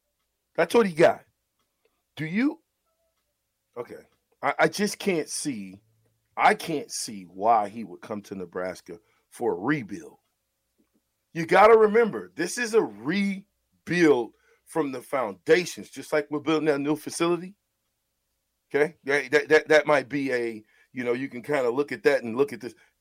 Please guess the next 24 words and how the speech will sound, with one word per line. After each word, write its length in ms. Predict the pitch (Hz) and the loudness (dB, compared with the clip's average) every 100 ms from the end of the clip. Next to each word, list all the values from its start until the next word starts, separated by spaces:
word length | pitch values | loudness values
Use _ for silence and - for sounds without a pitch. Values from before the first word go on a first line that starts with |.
| _ _ _ _ - | _ _ _ _ -6
We're 180 | 131 | -2
building 360 | 139 131 170 202 | 0 4 6 6
a 60 | 208 | 4
new 120 | 214 | 2
facility. 720 | - 196 180 180 156 147 147 _ _ _ | -2 -2 2 2 4 0 -2 _ _ _
You 140 | 147 | -2
don't 340 | 151 165 185 196 | 4 8 6 6
start 400 | - 208 175 - | 2 6 6 4
from 240 | - 160 | 0 0
the 100 | 147 | 0
roof. 560 | 139 139 160 - - - _ _ _ _ _ _ _ _ _ _ _ _ _ _ - | -2 0 0 0 -14 -20 _ _ _ _ _ _ _ _ _ _ _ _ _ _ -16
You 80 | |
start 380 | 147 - 175 165 | -12 2 4 4
from 180 | - 175 | 0 -6
the 80 | 175 | -4
foundations. 800 | 170 165 165 165 139 - 87 - | 0 0 2 2 2 0 -18 -18
The 100 | 107 | -18
big 280 | 101 151 - | -4 -4 0
bulldozers 680 | 180 185 180 151 123 104 101 | 2 2 4 4 2 -6 -10
come 240 | 123 107 | -8 -8
in. 180 | 92 87 _ _ _ | -10 -18 _ _ _
They 80 | 139 | -8
start 400 | - 175 160 - | 2 4 4 4
digging, 460 | 175 156 107 90 | 4 4 0 -16